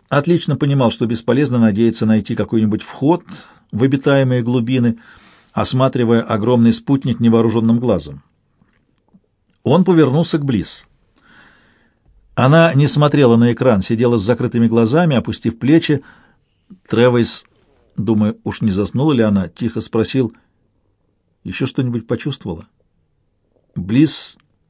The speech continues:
едва заметно качнула головой. «Нет», шепнула она, — «только слабый всплеск. Лучше вернись туда. Ты помнишь, где расположено то место?» Компьютер запомнил. Дальнейшее было похоже на стрельбу по мишени с целью попасть в яблочко.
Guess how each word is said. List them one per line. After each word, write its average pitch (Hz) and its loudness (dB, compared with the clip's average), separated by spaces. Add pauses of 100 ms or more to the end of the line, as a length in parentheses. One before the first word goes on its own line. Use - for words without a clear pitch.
едва 117 -2
заметно 123 -2
качнула 120 -2
головой. 120 0
«Нет», 117 2
шепнула 104 -4
она, — 101 -4 (220)
«только 139 -4
слабый 127 -2
всплеск. - -6
Лучше 117 -6
вернись 123 -4
туда. 113 -4 (840)
Ты 120 -8
помнишь, 185 -2 (100)
где 127 0
расположено 117 -2
то 123 -4
место?» 117 -6 (640)
Компьютер 92 -4
запомнил. 117 -4 (1400)
Дальнейшее 202 4
было 208 4
похоже 170 2
на 147 0
стрельбу 156 4
по 135 -2
мишени 160 0
с - -8
целью 156 2
попасть 139 -2
в 117 -10
яблочко. 104 -2